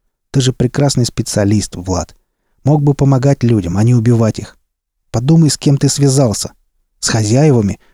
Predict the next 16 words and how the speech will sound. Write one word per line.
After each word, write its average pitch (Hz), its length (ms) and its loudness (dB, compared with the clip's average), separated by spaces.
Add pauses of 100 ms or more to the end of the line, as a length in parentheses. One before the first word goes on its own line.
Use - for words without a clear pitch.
чтобы 123 240 -2
быть 139 240 0
у - 20 2
них 139 140 2
собачонкой 135 560 0
для 123 120 2
особых 135 340 0
поручений, 127 680 0 (100)
так?" - 280 -2 (960)
"Да, 120 340 -2
Коля", - 420 -6 (200)
Кривошеев 107 540 -4
натянуто 107 440 -2
улыбнулся. 107 540 0 (560)
"Именно 120 380 2
так. - 400 -8